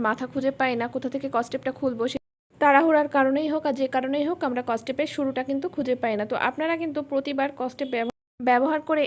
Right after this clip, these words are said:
এরকম একটা দিয়াশলাইয়ের কাঠি হোক বা যে কোনো কাঠি হোক, আপনারা কিন্তু এভাবে দিয়ে রাখতে পারেন। তাহলে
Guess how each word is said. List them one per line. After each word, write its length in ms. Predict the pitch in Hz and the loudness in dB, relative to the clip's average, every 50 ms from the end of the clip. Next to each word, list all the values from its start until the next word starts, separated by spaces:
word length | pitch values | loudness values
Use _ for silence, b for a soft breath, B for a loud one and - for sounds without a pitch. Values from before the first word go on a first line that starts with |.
| - 233 | 2 0
এরকম 200 | 277 277 302 294 294 | 0 0 0 -2 -2
একটা 140 | 285 285 254 233 | -2 -2 -4 -2
দিয়াশলাইয়ের 480 | 254 254 240 247 - 277 269 269 277 277 - | 0 -2 -2 -2 -2 -2 -2 -2 -2 -2 -2
কাঠি 220 | 254 247 247 - 277 294 | -4 -4 -4 -4 -2 -2
হোক 100 | 285 277 262 | -2 0 0
বা 60 | 269 277 254 269 | -2 -2 0 -2
যে 80 | 269 277 | -4 -4
কোনো 140 | 330 320 320 320 277 | -2 -4 -4 -2 -2
কাঠি 200 | 240 240 254 269 277 | -2 -2 0 0 0
হোক, 140 | 277 262 262 254 247 | 0 0 0 -2 -4
আপনারা 220 | 247 247 240 247 247 | -4 -4 -6 -4 -4
কিন্তু 140 | 254 254 269 302 | -6 -6 -4 -4
এভাবে 200 | 277 254 254 294 262 226 | -4 -4 -4 -4 -6 -4
দিয়ে 120 | 240 247 262 269 | -2 -2 -2 -2
রাখতে 200 | 285 277 - 302 285 - | -2 -4 -4 -8 -4 -4
পারেন। 180 | 262 247 269 277 277 262 | -2 -2 -2 -4 -4 -4
তাহলে 240 | 240 247 247 269 | -4 -4 -2 -4